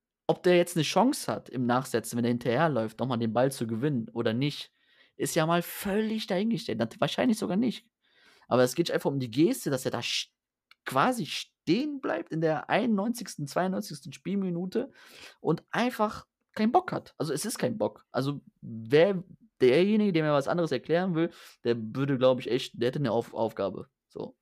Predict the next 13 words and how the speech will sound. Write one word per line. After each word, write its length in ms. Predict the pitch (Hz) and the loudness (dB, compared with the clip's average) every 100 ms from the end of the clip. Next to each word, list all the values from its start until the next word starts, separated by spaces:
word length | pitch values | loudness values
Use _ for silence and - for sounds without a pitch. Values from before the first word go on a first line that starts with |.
| _ - | _ -10
Das 240 | 120 - | -10 -4
kann 160 | - 165 | -2 -2
man, 220 | 151 127 - - | -2 -6 -10 -14
das 180 | 127 - | -14 -10
ist 340 | 139 - - _ | -10 -10 -16 _
mit 200 | 139 139 | -8 -4
nichts 220 | 139 170 - | -4 -4 -4
anderem 280 | 151 143 | -4 -4
zu 120 | 139 127 | -4 -4
erklären, 340 | - 135 139 | -4 -6 -4
außer 300 | - 139 131 | -4 -6 -4
dass 160 | 120 - | -6 -6
du 160 | 127 | -8